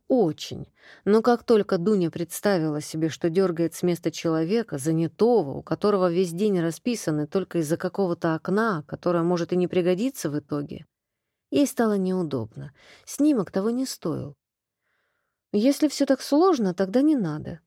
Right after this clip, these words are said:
Не хочу тебя срывать. Это всего лишь окно. Извини за беспокойство. Я спрошу у программиста, может, правда сервер?» За дверью послышался шум и громкий мужской голос.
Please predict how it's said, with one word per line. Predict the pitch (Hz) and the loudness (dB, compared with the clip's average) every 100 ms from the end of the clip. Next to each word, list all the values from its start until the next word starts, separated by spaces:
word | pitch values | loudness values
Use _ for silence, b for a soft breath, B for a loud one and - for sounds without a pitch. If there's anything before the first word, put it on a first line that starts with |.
| _ | _
Не | - 254 | -4 0
хочу | - - 190 | 0 0 -4
тебя | 151 156 | -4 -6
срывать. | - 175 151 151 _ _ _ _ | -4 -4 -4 -6 _ _ _ _
Это | - 302 | 0 2
всего | 294 - 240 240 | 2 2 2 2
лишь | 240 - | 0 -2
окно. | 240 240 262 269 _ _ _ _ | -2 0 0 -2 _ _ _ _
Извини | - 240 302 294 | -2 2 4 4
за | 175 | 2
беспокойство. | 151 156 - 170 - 151 - 156 b b b - | -2 -4 -4 -6 -4 -4 -4 -10 b b b 0
Я | 254 | 0
спрошу | - 254 - 254 | 2 0 2 0
у | |
программиста, | 214 220 233 247 226 - 160 | 0 0 2 0 0 -2 0
может, | 180 180 - | 0 -2 0
правда | 220 254 185 | 0 2 -2
сервер?» | - 160 143 - 143 - _ _ _ _ _ _ | -4 -4 -4 -6 -10 -14 _ _ _ _ _ _
За | 180 175 | -2 2
дверью | 208 277 302 247 | 4 4 4 2
послышался | 202 - 214 208 196 185 196 | -2 0 0 0 -2 -2 -2
шум | 185 - 269 - | -2 0 -2 0
и | 214 | -2
громкий | 185 226 226 208 196 | 0 2 2 0 0
мужской | 196 202 - 214 | 0 -2 -4 -2
голос. | 196 170 147 120 - - | -2 -2 -4 -4 -8 -14